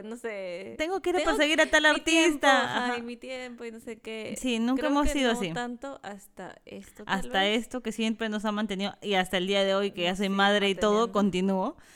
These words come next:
Speaker 2: y es que amamos Disney.
Speaker 1: Disney, ujú.
Speaker 2: O sea, nos encanta Disney. En general de, de todo, o sea, los personajes, las películas, este, bueno, tú que conoces los parques, ¿no?
Speaker 1: El par-,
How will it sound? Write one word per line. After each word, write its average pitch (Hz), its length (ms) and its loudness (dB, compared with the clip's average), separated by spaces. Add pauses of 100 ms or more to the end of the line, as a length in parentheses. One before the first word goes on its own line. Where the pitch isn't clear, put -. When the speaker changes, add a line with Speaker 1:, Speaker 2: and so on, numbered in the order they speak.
(280)
Speaker 2:
y 208 180 -2
es 220 240 0
que 254 180 -2
amamos 170 520 -2
Disney. 143 600 -6
Speaker 1:
Disney, 190 80 -16 (120)
ujú. 240 180 -16
Speaker 2:
O - 40 -20
sea, - 180 -20
nos 196 200 -6
encanta 180 440 -2
Disney. 151 400 -12 (640)
En 214 60 -6
general 247 320 4 (360)
de, 190 60 -14
de 202 120 2
todo, 202 380 2
o 180 60 -6
sea, 165 400 0
los 185 200 0
personajes, 196 880 -2
las 190 160 -10
películas, 196 1400 -4
este, 147 880 -12
bueno, 165 320 -8
tú 208 240 -6
que 175 80 -10
conoces 175 380 -2
los 151 140 -2
parques, 170 680 0
¿no? - 300 -8
Speaker 1:
El 185 80 -20
par-, - 320 -20